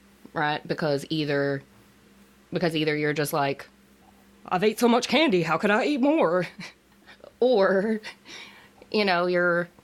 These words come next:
at that five, seven, twelve years into a marriage or whatever, like, whatever it is,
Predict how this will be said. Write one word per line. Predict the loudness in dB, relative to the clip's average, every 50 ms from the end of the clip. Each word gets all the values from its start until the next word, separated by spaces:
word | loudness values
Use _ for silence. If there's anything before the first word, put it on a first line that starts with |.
| -16 -8 -6
at | -6 -6 -4 -4
that | -2 -2 -2 -2 -4 -8 -14 -12
five, | -6 -4 -2 -2 -2 -4 -4
seven, | -4 -4 -4 -2 -2 -2 -2 -4 -6 -8 -8
twelve | -6 -4 -2 -2 -2 -2
years | -2 -4 -2 -2
into | -4 -4 -4 -4 -4
a | -4
marriage | -4 -4 -4 -4 -4 -4 -4 -6
or | -6 -8
whatever, | -6 -6 -6 -4 -4 -2 -2 -2
like, | 0 -2 -4 -6 -10 -16 -20 -20 -10 -4
whatever | -2 0 0 0 0 0 0 0 2
it | 2 2
is, | 2 2 2 2 0 0 -4 -8 -14